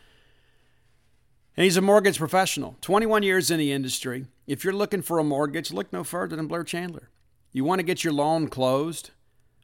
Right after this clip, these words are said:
without all this, you know, rigmarole and things of that nature. You just wanna get things done. You want somebody that's very efficient in what they do. Then you talk to Blair Chandler.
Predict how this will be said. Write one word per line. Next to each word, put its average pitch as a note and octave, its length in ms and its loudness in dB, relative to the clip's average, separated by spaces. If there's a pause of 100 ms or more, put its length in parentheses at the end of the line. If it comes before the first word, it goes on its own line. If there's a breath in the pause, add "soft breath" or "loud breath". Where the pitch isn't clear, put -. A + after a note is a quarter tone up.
without D3 320 0
all D#3 160 0
this, C#3+ 340 -6
you D3 80 -10
know, C#3 60 -4
rigmarole D3 680 0
and D3 80 0
things D3 280 -4
of C3 80 -8
that C#3+ 180 -4
nature. C3 300 -4
You B2+ 80 -8
just D3 180 -8
wanna D3+ 160 -4
get D3 240 -4
things D3 300 -2
done. C3+ 320 -6
You C3+ 80 -4
want D3+ 160 -4
somebody C#3+ 400 -4
that's B2+ 220 -10
very C#3 320 0
efficient D3 640 -6 (140)
in C3 140 -4
what C3+ 200 -2
they C3 100 -2
do. D3 360 -4 (1080)
Then D#3 100 -6
you D#3 80 -2
talk F3 240 -4
to D#3+ 40 -8
Blair D3+ 200 -2
Chandler. F3 420 -8